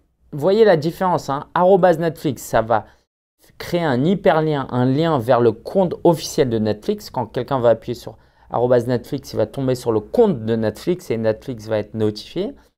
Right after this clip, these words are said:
Hashtag Netflix, ça veut simplement dire que toutes les personnes qui ont publié sur Instagram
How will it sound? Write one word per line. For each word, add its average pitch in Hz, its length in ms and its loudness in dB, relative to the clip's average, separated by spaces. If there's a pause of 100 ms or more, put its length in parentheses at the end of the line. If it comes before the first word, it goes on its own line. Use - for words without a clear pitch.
(420)
Hashtag 147 440 0
Netflix, 127 760 -2 (680)
ça - 160 -4
veut 113 60 -2
simplement 147 520 -2
dire 127 240 -2
que 120 100 -4 (400)
toutes 233 180 -8
les 147 120 2
personnes 139 460 -6 (340)
qui - 100 -10
ont 123 140 -6
publié 190 840 2
sur - 520 -2
Instagram 120 560 -2